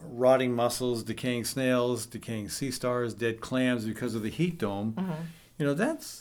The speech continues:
Speaker 1: that, that, that isn't just affecting the Pacific Northwest. That affects us all.
Speaker 2: Well, the problem with the increased temperatures and sea temperatures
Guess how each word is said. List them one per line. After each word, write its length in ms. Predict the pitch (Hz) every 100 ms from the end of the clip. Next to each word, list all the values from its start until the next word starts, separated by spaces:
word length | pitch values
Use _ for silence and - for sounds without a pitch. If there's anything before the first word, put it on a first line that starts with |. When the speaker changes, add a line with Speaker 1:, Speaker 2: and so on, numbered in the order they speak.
| -
Speaker 1:
that, 440 | - 160 147 156
that, 560 | 160 226 254 - - -
that 180 | 170 214
isn't 200 | 208 196
just 180 | 180 175
affecting 380 | 160 175 165
the 60 | 131
Pacific 380 | 123 131 165 143
Northwest. 460 | 143 131 151 117
That 120 | 110 131
affects 320 | 131 156 143
us 160 | 127
all. 320 | 156 156 92 78 - - -
Speaker 2:
Well, 80 |
the 60 | 226
problem 680 | 214 247 269 269 233 208 -
with 320 | 185 202 190
the 420 | - 170 185 180 -
increased 760 | 196 190 185 202 190 185 - - -
temperatures 840 | - - 202 214 214 - 240 262 - -
and 300 | 175 160 160
sea 340 | - 220 220
temperatures 720 | 214 202 196 190 - 196 196